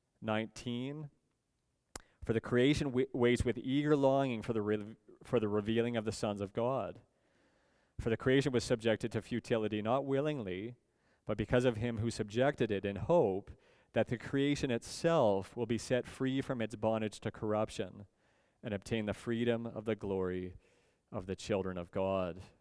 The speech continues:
Well, Paul very much had Genesis three in mind here. Paul is doing biblical theology in Romans eight.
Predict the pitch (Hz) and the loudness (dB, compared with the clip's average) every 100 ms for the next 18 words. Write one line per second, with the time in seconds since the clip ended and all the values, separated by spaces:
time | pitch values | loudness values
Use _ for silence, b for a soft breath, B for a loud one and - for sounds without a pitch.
0 | _ _ _ _ _ _ _ _ 110 98 | _ _ _ _ _ _ _ _ -2 2
1 | - 131 131 117 117 113 107 - 113 113 | 6 10 10 8 6 4 0 0 4 4
2 | 104 104 104 95 104 - 110 98 92 90 | 2 -2 -2 -6 -10 -8 -6 -6 -6 -6
3 | 95 92 92 78 - 107 107 101 107 104 | -6 -8 -8 -8 0 0 0 -4 -2 -2
4 | 101 92 107 98 104 95 95 90 95 104 | -2 -4 -4 -2 -4 -6 -4 -2 0 -2
5 | 104 90 98 - _ _ _ _ _ _ | -4 -10 -12 -18 _ _ _ _ _ _
6 | _ _ - - _ 120 98 101 98 92 | _ _ -20 -20 _ -10 -4 -4 -2 -4
7 | 95 107 110 90 92 | 0 2 2 0 -6